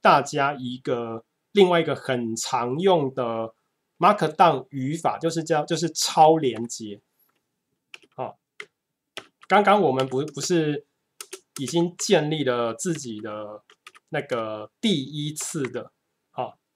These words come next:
好，我刚有，有点，有，有点快，这个，这个中括号加一个这个引号，好，加一个小括号，在这个小括号后面，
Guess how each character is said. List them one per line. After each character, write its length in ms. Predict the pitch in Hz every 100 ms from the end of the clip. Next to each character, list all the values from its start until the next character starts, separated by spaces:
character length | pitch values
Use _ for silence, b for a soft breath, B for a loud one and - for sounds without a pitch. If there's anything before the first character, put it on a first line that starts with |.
| _ _ _ _ _
好， 300 | - 120 117 -
我 180 | 127
刚 260 | 151 156 175
有， 180 | 127 151
有 240 | 143 139
点， 220 | 151 123 131
有， 160 | 139
有 140 | 165 165
点 140 | 135
快， 180 | 151 131 -
这 180 | 247
个， 440 | 208 170 156 151 - - _ _ _
这 180 | 262 220
个 640 | 170 156 147 143 143 139 _ _ - _ _ _ _ _ _ _
中 260 | - 208 208
括 180 | 202 180
号 320 | 170 165 113 - _ _ _ _ _ _ -
加 340 | 196 190 190
一 160 | 170 147
个 420 | 143 131 120 120
这 120 | -
个 180 | 147 127
引 240 | 175 127 110
号， 380 | - 151 110 _ _ _ _ _ _ _
好， 220 | - 123 113 _ _ _ _ _ _ _ _ _
加 200 | - 196
一 40 | 180
个 360 | 151 143 135
小 300 | 127 - 117
括 180 | 113 156
号， 220 | 160 151 -
在 100 | 240
这 80 | 233
个 80 |
小 380 | 165 - 156 117
括 280 | - 175 175
号 320 | 175 185 151
后 460 | 127 - 208 170 139
面， 360 | 165 165 127